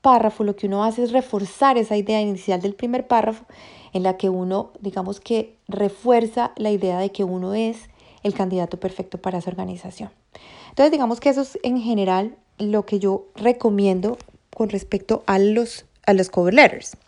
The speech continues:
Es súper importante entonces que le gastemos un buen tiempo. Yo pensaría que un cover letter más o menos se puede gastar uno entre una y dos horas escribiéndolo. Y digamos que al final hagamos una revisión,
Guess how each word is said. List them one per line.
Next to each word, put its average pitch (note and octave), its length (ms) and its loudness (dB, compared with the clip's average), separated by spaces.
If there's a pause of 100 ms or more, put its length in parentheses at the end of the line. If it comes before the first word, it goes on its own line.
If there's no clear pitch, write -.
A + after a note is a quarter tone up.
Es A#3+ 120 -6
súper D4+ 260 -2
importante A3+ 760 -2
entonces C4+ 480 -4
que A#3+ 140 0
le G#3+ 120 2
gastemos G#3 540 -2
un B3 140 -2
buen A#3+ 160 -4
tiempo. A3+ 280 -4
Yo F#3+ 140 -6
pensaría C4 380 0
que B3+ 100 -6
un B3 60 -2
cover B3+ 260 4
letter B3 300 2 (320)
más A#3 260 2
o A#3+ 40 -2
menos B3 280 0
se A3+ 80 0
puede G3+ 220 0
gastar G#3+ 300 0
uno G3 160 -2
entre G#3+ 220 0
una G3+ 320 0
y G#3+ 40 2
dos A3 240 2
horas G#3 420 -2
escribiéndolo. G3 800 -2 (560)
Y D#4+ 140 6
digamos C#4+ 280 4
que - 80 4
al D4+ 100 8
final A#3 420 2
hagamos G#3 320 0
una A#3+ 180 4
revisión, G#3+ 920 0